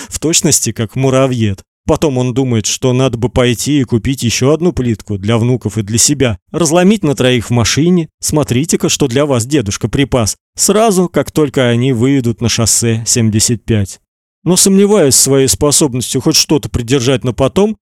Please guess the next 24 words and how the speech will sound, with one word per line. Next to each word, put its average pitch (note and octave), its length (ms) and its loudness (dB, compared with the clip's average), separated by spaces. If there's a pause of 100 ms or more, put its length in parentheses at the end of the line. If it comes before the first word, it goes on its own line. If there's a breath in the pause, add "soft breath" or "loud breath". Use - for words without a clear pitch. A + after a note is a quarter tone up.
он F3 160 2
заставляет D#3+ 580 2
себя C3+ 300 2
остаться B2 460 0
на A#2+ 160 0
месте C3 560 0
и B2+ 100 -4
глядит G#2+ 460 -2
в A#2+ 40 -2
окно. C3+ 440 -2 (300)
Аэропорт D3+ 600 2
спроектирован A#2+ 680 0
таким D#3+ 320 0
образом, B2 340 0
что - 180 0
из C3+ 180 2
огромных D3+ 520 0
окон D#3 400 0 (100)
открывается C3 800 0
отличный C#3 540 -2
вид C3 180 -4
на B2 120 -2
взлетную A2+ 440 -2
полосу, E3 480 0